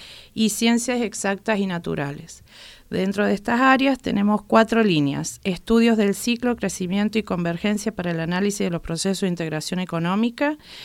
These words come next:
energías renovables, producción eólica y solar e interconexión de microredes eléctricas con alta penetración de energías renovables a la red eléctrica de distribución,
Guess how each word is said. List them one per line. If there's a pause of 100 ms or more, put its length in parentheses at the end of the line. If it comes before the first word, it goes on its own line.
(300)
energías
renovables,
producción
eólica
y
solar
e
interconexión
de
microredes
eléctricas
con
alta
penetración
de
energías
renovables
a
la
red
eléctrica
de
distribución,